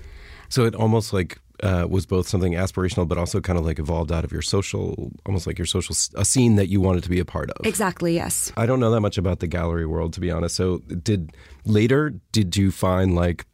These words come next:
Speaker 1: once they, once your art was out there in the world, that they did want, they did want it, they did want you to be part of that, that you broke in a different way?
Speaker 2: I did, yeah. I'm actually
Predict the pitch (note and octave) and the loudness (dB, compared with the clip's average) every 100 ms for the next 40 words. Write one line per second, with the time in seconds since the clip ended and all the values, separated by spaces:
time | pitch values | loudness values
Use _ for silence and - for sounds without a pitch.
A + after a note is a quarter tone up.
0 | - F#2+ G2 F#2 - - F#2+ E2+ E2+ D#2+ | -8 -2 0 0 -2 -2 0 2 2 0
1 | D2 - F#2+ F2+ - E2+ E2 E2 E2+ G#2 | -2 -4 -2 0 0 0 -2 -2 0 0
2 | A2 A2 F#2+ F2+ G2+ A2 G#2+ F2+ - F2+ | 2 2 2 4 4 4 4 2 0 0
3 | F#2+ G2+ F#2+ G#2+ - - E2+ F2 D#2 F#2 | 2 2 4 2 0 -6 0 0 0 0
4 | G2 G#2 A#2+ F#2+ F2 E2+ F2 F2 F2 E2 | 2 2 2 0 0 2 0 0 -2 0
5 | F2+ F2 - F2+ F#2+ G#2+ F#2 E2 F#2 E2+ | 0 0 -2 -2 0 0 0 -2 -2 0
6 | E2+ E2+ D#2+ D#2 E2+ A#1+ D2 B2+ D3 - | 0 0 0 0 -4 -2 -2 -2 -2 -2
7 | A3+ A#3+ A3 F#3+ G#3+ G3 G#3 G#3 G3 - | 0 2 0 0 0 0 0 2 0 -2
8 | - - A3+ - B3+ G#3+ | -12 -8 -4 -2 0 0